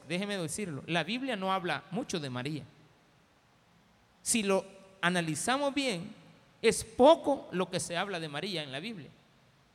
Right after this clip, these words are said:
De-, la Biblia no habla en sí de la historia de María, habla de la historia de Cristo.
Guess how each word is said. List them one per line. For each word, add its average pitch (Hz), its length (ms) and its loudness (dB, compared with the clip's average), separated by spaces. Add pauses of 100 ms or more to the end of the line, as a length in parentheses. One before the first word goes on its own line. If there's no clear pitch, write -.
(1120)
De-, 196 180 -2
la 180 180 2
Biblia 294 340 2
no 214 180 0
habla 196 360 0 (100)
en 170 180 0
sí 262 380 0
de 175 120 0
la 165 80 0
historia 156 400 -2
de 143 80 -4
María, 156 400 -2 (200)
habla 185 280 0
de 247 100 -2
la 185 80 -2
historia 185 380 -4
de 175 120 -6
Cristo. - 320 -6